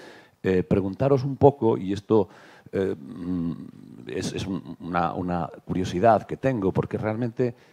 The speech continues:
muchas veces también en el ámbito de la, de la discapacidad auditiva, básicamente, o de la accesibilidad en el ámbito de la disca-, discapacidad audi-, auditiva, se están solapando, como ahora, eh, la lengua de signos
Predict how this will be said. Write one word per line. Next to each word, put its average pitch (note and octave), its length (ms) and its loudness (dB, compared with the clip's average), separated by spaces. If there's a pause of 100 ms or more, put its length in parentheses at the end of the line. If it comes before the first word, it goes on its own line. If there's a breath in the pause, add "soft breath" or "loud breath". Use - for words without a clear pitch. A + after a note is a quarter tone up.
(100)
muchas B2 360 -2
veces B2+ 240 -2
también A#2+ 360 -2
en F2+ 120 -4
el F#2+ 120 0
ámbito A2+ 360 2
de G2+ 100 2
la, G2 280 -2 (360 soft breath)
de F2 160 -6
la F2 300 -2 (800)
discapacidad G2 640 0
auditiva, F#2+ 500 0
básicamente, G2+ 880 -4
o D#2 120 -2
de C#2+ 100 0
la D2 60 -4
accesibilidad E2 920 -2
en D2+ 100 -10
el D#2 80 -8
ámbito F#2 320 -6
de F2+ 60 -2
la F#2+ 60 -2
disca-, - 220 -8
discapacidad - 520 -6
audi-, G2 260 -8
auditiva, G2+ 420 -2 (340 loud breath)
se - 180 -6
están B2+ 240 4
solapando, A#2 600 0
como G2 220 -2
ahora, A#2 400 2
eh, E2 100 -6
la D2+ 120 -2
lengua G#2+ 220 0
de G#2+ 100 -2
signos A2+ 460 -4